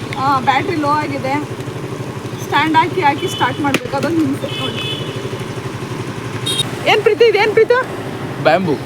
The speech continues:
Speaker 1: ಬ್ಯಾಂಬೂ. ಓ, ನಿಮ್ ಭಾಷೆಯಲ್ಲಿ ಬ್ಯಾಂಬೂ, ನಮ್ಮ ಕನ್ನಡ ಭಾಷೆಯಲ್ಲಿ ಬಿದಿರು ಅಂತಾರೆ.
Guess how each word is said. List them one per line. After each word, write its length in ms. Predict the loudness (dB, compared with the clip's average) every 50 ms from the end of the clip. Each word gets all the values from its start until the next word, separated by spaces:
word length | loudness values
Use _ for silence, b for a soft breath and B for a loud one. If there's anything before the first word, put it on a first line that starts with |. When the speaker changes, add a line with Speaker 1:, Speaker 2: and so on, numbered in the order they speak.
| -6 -8 -8 -4 0 4
Speaker 1:
ಬ್ಯಾಂಬೂ. 320 | 4 6 6 6 4 4
ಓ, 300 | 2 4 4 4 6 6
ನಿಮ್ 200 | 6 6 6 8
ಭಾಷೆಯಲ್ಲಿ 380 | 6 6 6 6 6 8 8 8
ಬ್ಯಾಂಬೂ, 340 | 8 6 4 6 6 4 4
ನಮ್ಮ 320 | 6 6 6 6 6 6 6 6
ಕನ್ನಡ 280 | 6 4 6 6 6 4
ಭಾಷೆಯಲ್ಲಿ 380 | 4 2 4 4 6 6 8 8
ಬಿದಿರು 380 | 8 6 6 6 6 6 6 6
ಅಂತಾರೆ. 280 | 6 4 4 4 4